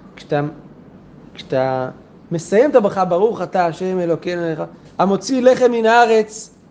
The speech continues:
זה כבר חתוך. שתכלה הברכה, וזה כבר פרוס ועומד. תראו, רש"י אומר, "צריך שתכלה ברכה, ברכת המוציא עם פריסת הפרוסה מן הפת."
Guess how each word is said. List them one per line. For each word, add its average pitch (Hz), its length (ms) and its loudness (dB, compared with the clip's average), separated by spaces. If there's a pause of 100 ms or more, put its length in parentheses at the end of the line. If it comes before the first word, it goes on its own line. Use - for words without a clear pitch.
(520)
זה 165 100 -10
כבר 175 180 -4
חתוך. 196 420 -6 (840)
שתכלה 160 460 -4
הברכה, 208 460 0 (1300)
וזה 175 360 -2
כבר 214 260 2 (100)
פרוס 220 300 -2
ועומד. 208 340 2 (640)
תראו, 156 240 -6
רש"י 180 240 -4
אומר, 170 160 -4
"צריך 175 240 -6
שתכלה - 320 -6
ברכה, 139 380 -6 (540)
ברכת 185 540 0
המוציא 247 580 2 (460)
עם 349 180 2
פריסת 277 360 2
הפרוסה 220 300 0
מן 220 140 2
הפת." 151 340 -2